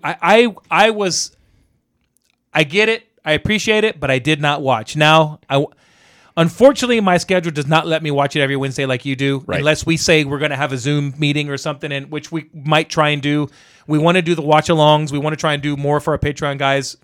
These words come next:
Speaker 1: You know, we, we tried one a couple weeks ago and nobody was interested, so maybe we'll try a new one. But
Speaker 2: <sighs> Bitches.
Speaker 1: I mean, it is what it is. People have lives.
Speaker 2: I know.
Speaker 1: It's, it's hard. It's hard at eight o'clock at night to go,
Speaker 2: Especially
Speaker 1: "Honey,
Speaker 2: during
Speaker 1: I'm gonna go sit down with these guys for two hours." I, I get it.
Speaker 2: Especially if you're like,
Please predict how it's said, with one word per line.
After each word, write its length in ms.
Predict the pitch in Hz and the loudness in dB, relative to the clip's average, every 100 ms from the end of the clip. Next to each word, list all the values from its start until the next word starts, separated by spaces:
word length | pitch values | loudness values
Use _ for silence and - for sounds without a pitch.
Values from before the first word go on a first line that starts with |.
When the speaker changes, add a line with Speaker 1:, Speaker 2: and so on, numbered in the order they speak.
| _ | _
Speaker 1:
You 80 | 160 | -4
know, 120 | 143 | -2
we, 200 | 143 147 - | -2 -4 -6
we 100 | 143 | -6
tried 260 | - 151 | 0 0
one 160 | 143 143 | 0 -2
a 40 | |
couple 220 | 135 147 135 | -2 -2 -4
weeks 140 | 127 | -4
ago 120 | 151 | -2
and 220 | 131 131 127 | -2 -2 -8
nobody 320 | 165 156 139 135 | -10 -6 -6 -8
was 100 | 131 | -12
interested, 420 | 135 139 151 135 | -14 -12 -12 -8
so 120 | 139 | -6
maybe 180 | 143 143 | -4 -4
we'll 100 | 135 | -6
try 180 | 156 135 | -6 -6
a 40 | |
new 160 | 135 139 | -6 -6
one. 200 | 143 139 _ _ - - | -8 -10 _ _ -20 -6
But 340 | 143 151 135 - _ | 0 0 -2 -10 _
Speaker 2:
<sighs> 120 | _ | _
Bitches. 500 | 69 - 80 - - _ _ _ _ _ | -18 -16 -14 -14 -16 _ _ _ _ _
Speaker 1:
I 60 | 254 | 2
mean, 120 | 311 | 4
it 80 | 330 | 4
is 140 | 302 | 2
what 80 | 262 | 0
it 80 | 208 | 0
is. 120 | 143 | -2
People 260 | - 214 208 | -2 -4 2
have 140 | 202 | 2
lives. 320 | 165 151 151 - - - | 4 4 4 0 -16 -8
Speaker 2:
I 120 | 175 | 0
know. 60 | 220 | 2
Speaker 1:
It's, 100 | - | 4
it's 200 | 240 240 | 2 4
hard. 280 | 208 202 196 | 6 6 4
It's 180 | 208 - | -2 4
hard 240 | 190 190 | 4 4
at 60 | 165 | 4
eight 140 | 185 | 0
o'clock 280 | 190 180 170 | 4 2 2
at 60 | |
night 160 | 170 160 | 0 -2
to 40 | - | 4
go, 80 | 160 | 4
Speaker 2:
Especially 140 | 156 | 6
Speaker 1:
"Honey, 60 | 208 | 6
Speaker 2:
during 140 | 202 | 6
Speaker 1:
I'm 60 | 180 | 4
gonna 160 | 185 180 | 2 2
go 100 | 170 | 2
sit 200 | - - | 0 0
down 120 | 165 | 0
with 100 | 147 | 0
these 140 | 147 | 0
guys 240 | 151 139 - | 2 2 2
for 80 | |
two 200 | 135 156 | -4 0
hours." 380 | 135 120 117 - - _ | 0 0 -6 -10 -16 _
I, 180 | - 151 | -4 -2
I 40 | 160 | -2
get 220 | 139 117 | -2 -4
it. 120 | 120 - | -8 -10
Speaker 2:
Especially 380 | - 131 - | -2 0 0
if 100 | 113 | -2
you're 100 | 117 | 0
like, 240 | 107 104 | 2 2